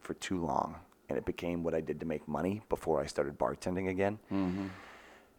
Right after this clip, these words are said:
Speaker 1: And that was a different type of pain, but I cut it. I cut the cord and just said, "I am not doing this anymore." And I stopped.
Speaker 2: Yeah.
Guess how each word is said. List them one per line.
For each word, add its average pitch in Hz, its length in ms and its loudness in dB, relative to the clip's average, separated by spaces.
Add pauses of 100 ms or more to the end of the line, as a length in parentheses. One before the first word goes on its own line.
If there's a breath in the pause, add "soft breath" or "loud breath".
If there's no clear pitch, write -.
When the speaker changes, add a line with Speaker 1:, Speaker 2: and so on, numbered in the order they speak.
Speaker 1:
And 107 140 4
that 113 140 10
was 127 120 10
a 127 40 6
different 98 440 2
type - 240 0
of - 100 0
pain, 104 480 2
but 90 120 8
I 80 120 4 (120)
cut - 300 4
it. - 100 0 (320)
I - 80 -2
cut - 260 4
the - 60 0
cord 98 380 10
and 69 100 -6
just 71 180 -4
said, 73 200 4 (100)
"I 80 120 4
am 87 140 4
not 78 300 2
doing 78 260 0
this 73 160 -6
anymore." 64 480 -10 (200)
And 80 100 0
I 80 60 2
stopped. - 500 6 (240)
Speaker 2:
Yeah. 76 240 -2